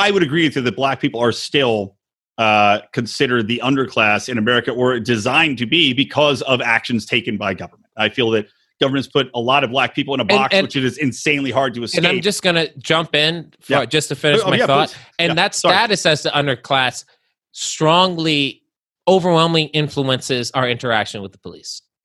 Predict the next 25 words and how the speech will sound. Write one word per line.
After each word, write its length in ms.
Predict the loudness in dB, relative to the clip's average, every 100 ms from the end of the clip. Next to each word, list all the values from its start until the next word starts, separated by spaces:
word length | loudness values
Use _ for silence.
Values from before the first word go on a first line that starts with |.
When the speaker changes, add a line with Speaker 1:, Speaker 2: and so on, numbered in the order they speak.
| _ -6
Speaker 1:
Yeah. 160 | -4 -6 _ _ _ _ _ _ _ _ _
No, 160 | -4 -4
Speaker 2:
Th-, 180 | -2 -2
Speaker 1:
exactly 140 | 0 2 2
Speaker 2:
it 20 |
clouds 300 | 4 2 0
Speaker 1:
right. 80 | 0
Speaker 2:
everything. 460 | 0 -2 -2 -4 -6 -6
That's 300 | 0 0 0
where, 300 | 0 2 2 0
that's 320 | 0 0 -2
the 60 | -4
syst-, 400 | -4 -4 -4 -4 0
that's 240 | -2 0
where 140 | -2 -2
the 100 | -2
systemic 720 | -4 -6 -4 0 0 0 -2
Speaker 1:
Th-, 60 | -2
Speaker 2:
in 120 | -2 0
the 80 |
Speaker 1:
that's, 100 | 2
Speaker 2:
racism 280 | 2 0 0
Speaker 1:
that, 160 | -2 2
that's 200 | 0 0
Speaker 2:
comes. 140 | -2